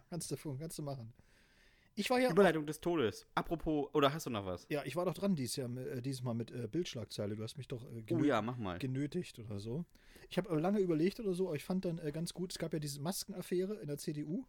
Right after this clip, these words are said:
Speaker 1: ja. Äh, die, die beiden, äh, oder drei haben sie rausgeschmissen und die anderen mussten so eine
Speaker 2: Maskenrafke.
Speaker 1: E-,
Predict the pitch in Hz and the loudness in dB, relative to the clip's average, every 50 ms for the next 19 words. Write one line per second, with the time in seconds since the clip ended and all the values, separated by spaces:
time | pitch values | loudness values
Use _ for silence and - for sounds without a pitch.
0 | - - 127 131 214 - _ _ - _ _ _ _ _ _ _ _ _ _ _ | -10 -8 -6 -6 -6 -6 _ _ -20 _ _ _ _ _ _ _ _ _ _ _
1 | _ _ _ _ _ _ _ _ - 165 135 135 135 127 131 135 123 127 120 - | _ _ _ _ _ _ _ _ -12 -8 -6 -6 -4 -4 -6 -6 -6 -8 -6 -2
2 | 131 123 139 160 175 180 175 170 175 165 151 147 143 139 - - 127 123 120 113 | -2 0 0 0 0 0 0 -2 -4 -8 -12 -10 -10 -10 -6 -2 0 0 0 0
3 | 117 110 123 151 170 156 147 135 127 127 107 120 156 180 220 196 - 214 220 202 | 2 2 4 4 4 2 0 0 0 0 2 2 0 0 0 0 2 2 2 2
4 | 240 247 240 208 165 151 151 160 151 170 170 165 185 - - 143 - 139 143 156 | 0 -2 -2 -2 -2 -2 -2 -2 -2 -2 0 0 -2 -2 -2 -2 0 0 0 0
5 | - 117 117 - - - - - - 101 82 - | 0 0 2 2 2 2 2 0 0 -2 -2 -2